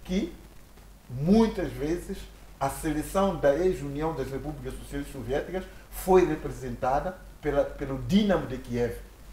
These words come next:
que são jogadores de, de, do, do, da, da, da Ucrânia. Mas já quem pode questionar, mas o, e,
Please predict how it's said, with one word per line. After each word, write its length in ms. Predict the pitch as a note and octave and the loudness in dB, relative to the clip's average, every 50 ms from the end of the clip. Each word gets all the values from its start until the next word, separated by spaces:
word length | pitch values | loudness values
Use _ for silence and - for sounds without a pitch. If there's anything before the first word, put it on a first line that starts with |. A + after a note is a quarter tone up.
| - - - - - - | -18 -18 -18 -20 -18 -12
que 100 | - C#3 | -10 -8
são 460 | - - - E3+ F3+ F#3+ G3+ A#3 - - - - - - - - - | -2 6 8 10 10 10 8 6 0 -8 -14 -18 -20 -20 -18 -14 -12
jogadores 760 | D3+ C3+ C3+ D#3 C#3 D#3 D3 C3+ D3+ E3 F#3+ G3+ - - - - - - - - - - - - - - - - - - - - - - - | -8 -2 -2 0 4 4 4 6 6 6 6 6 4 -2 -8 -12 -16 -20 -20 -20 -20 -20 -20 -20 -20 -20 -20 -20 -20 -20 -20 -20 -20 -16 -10
de, 160 | C3 C3+ C#3+ | -4 -4 -2
de, 180 | C3+ D3 F#3 F3+ | -2 0 0 0
do, 300 | F3+ - D3+ C#3 D3+ D3+ | -2 -2 -4 -4 -4 -4
do, 180 | C#3 D3 D3 | -2 -4 -4
da, 140 | C#3 C#3+ C#3+ | 0 0 0
da, 160 | C#3 - C#3 | 2 2 0
da 140 | C3 B2 C3+ | 0 2 0
Ucrânia. 380 | C3+ - - B2+ B2 - G2 - - - - - - | 0 0 0 0 0 0 -2 -6 -12 -16 -18 -4 4
Mas 180 | D3 F3 F3 | 6 8 12
já 120 | G#3+ A#3+ A#3+ | 12 12 12
quem 220 | - A3+ A3+ A3+ | 12 6 6 6
pode 420 | - G3 G#3 G3 E3+ F#3+ F3+ E3+ D#3+ - - | 6 4 2 2 2 0 -2 -2 -4 -6 -6
questionar, 680 | - E3+ - - - E3 D#3+ E3 E3 E3 - - - - - | -6 -6 -6 -2 -2 2 4 4 2 2 0 -8 -14 -10 -6
mas 120 | D#3 D#3+ - - - | -6 -6 -6 -6 -6
o, 140 | F3 E3+ - | -6 -4 0
e, 160 | F3 F3 F3 | 0 -2 -2